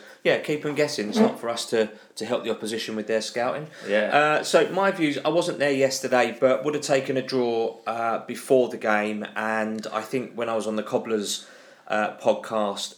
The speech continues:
Speaker 1: in the week, I said that my heart said a two one win, but I think my, my head said a score draw. But I got the draw right. It was
Speaker 2: Wh-,
Speaker 1: just
Speaker 2: when you said we were gonna win, I was like,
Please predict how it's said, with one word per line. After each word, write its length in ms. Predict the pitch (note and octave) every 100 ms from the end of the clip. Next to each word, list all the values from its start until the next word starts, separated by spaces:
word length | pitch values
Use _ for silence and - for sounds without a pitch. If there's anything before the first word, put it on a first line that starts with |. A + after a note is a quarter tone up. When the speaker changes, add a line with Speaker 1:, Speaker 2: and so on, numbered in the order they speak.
| -
Speaker 1:
in 280 | A2+ A2 G#2+
the 80 |
week, 360 | G2+ A#2+ A2 G#2 G2+
I 80 |
said 460 | G#2+ - A#2 G#2+ - -
that 160 | - G2+
my 140 | G#2+
heart 420 | - - C#3+ C#3
said 240 | - B2+ A2+
a 60 |
two 320 | - - B2+
one 320 | A#2 A#2 A2+ A2+
win, 300 | A2 G#2 G#2
but 100 | G2
I 100 | G#2+
think 240 | B2+ G#2+
my, 300 | A2 A2 G#2+ - - - -
my 120 | G#2+
head 340 | G#2+ - A#2+ -
said 240 | - A2
a 40 | G2+
score 440 | - - A2 G#2
draw. 560 | - A#2 A2 F#2+ F2 - _
But 120 | -
I 100 | -
got 160 | - C#3
the 60 | A2
draw 240 | A#2 G#2+
right. 300 | G2 F#2 -
It 60 | G#2
was 120 | C#3+
Speaker 2:
Wh-, 40 |
Speaker 1:
just 200 | A2+ G#2
Speaker 2:
when 140 | B2+ C3+
you 100 | C3+
said 300 | C3+ A2+ G2+
we 80 | G#2+
were 140 | G2+
gonna 180 | G2+ G2
win, 220 | G2 F2+
I 80 | F2+
was 80 | F2+
like, 160 | F2+